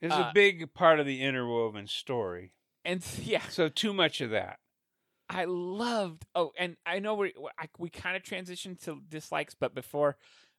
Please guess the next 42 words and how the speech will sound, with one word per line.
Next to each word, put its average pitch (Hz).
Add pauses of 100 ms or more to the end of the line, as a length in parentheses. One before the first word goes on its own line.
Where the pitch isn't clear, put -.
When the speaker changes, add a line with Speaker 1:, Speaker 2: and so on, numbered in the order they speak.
Speaker 1:
Oh, 156
Speaker 2:
another 143
Speaker 1:
you're 143
gonna 139
do 139
another 120
love, 110
Speaker 2:
I'm 101
gonna -
Speaker 1:
aren't 104
Speaker 2:
go 156
Speaker 1:
you? 95
Speaker 2:
back 139
and 139
do 135
an, 92
Speaker 1:
I 127
know 90
Speaker 2:
a, -
Speaker 1:
it. -
Speaker 2:
another 120
love. 110 (400)
Uh, 113
Speaker 1:
<laughs> -
Speaker 2:
these 233
guys 160
have 156
such -
great 160
chemistry. - (340)
And 156 (380)
Speaker 1:
They 220
really 277
do, 165
don't 151
they? 95
Speaker 2:
one 269 (140)
element 170
of 151
the 139
film 127 (120)
is 120